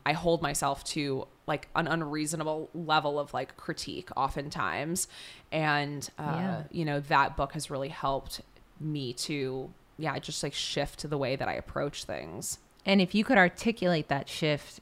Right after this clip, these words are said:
Speaker 2: it sounds like, but correct me if I'm wrong,
Speaker 1: Yeah.
Speaker 2: it went from feeling like,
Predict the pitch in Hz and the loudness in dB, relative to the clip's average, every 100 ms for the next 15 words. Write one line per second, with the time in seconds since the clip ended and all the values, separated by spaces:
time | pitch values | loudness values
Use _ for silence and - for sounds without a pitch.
0 | - 165 - 175 175 196 185 160 147 139 | -4 -4 0 6 8 8 4 2 2 2
1 | 135 - 143 - 147 - 143 135 135 131 | 0 -4 -4 -2 -2 -2 -4 -2 -4 -2
2 | 120 - - 170 175 160 170 175 - 165 | -2 -2 -2 0 0 2 2 2 2 4
3 | 156 147 - 160 151 147 135 127 | 4 2 0 0 2 0 0 0